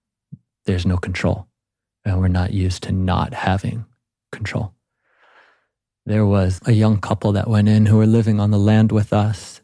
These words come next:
and she was gonna go, they're both gonna go in for two days in their own space.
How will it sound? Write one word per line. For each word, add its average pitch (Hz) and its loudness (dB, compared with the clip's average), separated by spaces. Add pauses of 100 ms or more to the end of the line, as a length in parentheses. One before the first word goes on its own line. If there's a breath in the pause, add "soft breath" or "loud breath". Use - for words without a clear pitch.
and 101 2
she - -2
was 120 4
gonna 107 2
go, 107 2
they're 107 0
both 120 0
gonna 110 -4
go 104 -2
in 101 -2
for - -12
two 104 -2
days 92 -4
in 98 -2
their 95 0
own 95 0
space. - -6